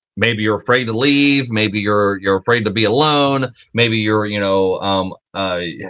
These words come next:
you, you think in your head that, like, "Well, if I just, you know, if I just stick around, around long enough and I just argue this point and I just, you know,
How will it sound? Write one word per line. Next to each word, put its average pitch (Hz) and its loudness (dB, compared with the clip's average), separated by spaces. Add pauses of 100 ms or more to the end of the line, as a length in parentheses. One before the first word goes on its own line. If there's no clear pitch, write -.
(340)
you, 113 -2
you 110 0
think 139 0
in 135 -2
your 110 0
head 139 4
that, 117 0
like, 101 -2
"Well, 123 4
if 113 -2
I 113 0
just, 135 0
you 131 -4
know, 117 2
if 107 -2
I 107 0
just 151 0
stick - 0
around, 131 2
around 123 2
long 127 4
enough 123 2
and 104 0
I 104 2
just 120 -4
argue 127 0
this 123 -2
point 131 -2
and 101 -4
I 104 0
just, 117 -2
you 113 -4
know, 95 0